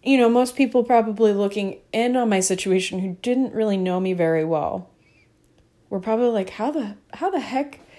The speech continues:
did she <laughs> manage to do that? How, how did she get a one-bedroom apartment for herself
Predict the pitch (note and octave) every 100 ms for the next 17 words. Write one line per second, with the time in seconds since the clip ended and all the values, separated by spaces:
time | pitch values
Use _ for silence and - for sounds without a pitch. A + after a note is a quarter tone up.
0 | - _ - - - D4 B3+ C#4+ C4 C4+
1 | C4 - G3+ G#3+ A3+ F3 D3+ C3 - _
2 | _ _ _ _ _ _ _ _ _ -
3 | F4 F#4 C4 C#4+ D#4+ F#4 G4 - E4+ D#4
4 | D4 C#4+ C4+ - - _ _ _ - G3+
5 | G3+ B3+ C#4 C#4+ C4 C4 B3 A3+ A#3 G#3
6 | G3 - G#3 G#3 G#3 G3+ F#3 E3+ F3 F3
7 | -